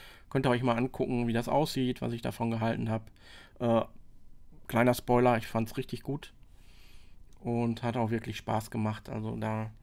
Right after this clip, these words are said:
solltet ihr dann mal reinschauen. Okay, dann hätten wir den April geschafft. Gehen wir über zum Mai. Ja, ähm, da kommen jetzt erst wieder Romane.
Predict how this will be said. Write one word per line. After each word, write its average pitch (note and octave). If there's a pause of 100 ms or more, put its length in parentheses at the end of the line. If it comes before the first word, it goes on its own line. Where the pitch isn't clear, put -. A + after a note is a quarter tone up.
(380)
solltet F#3
ihr C#3+
dann C#3
mal B2
reinschauen. G#2+ (2000)
Okay, D3+
dann A#2
hätten -
wir D#3+
den C#3
April C3+
geschafft. - (640)
Gehen D3
wir F3
über E3
zum D3
Mai. A2+ (160)
Ja, A#2 (160)
ähm, A#2
da A#2
kommen C#3
jetzt B2+
erst C#3
wieder B2+
Romane. C3+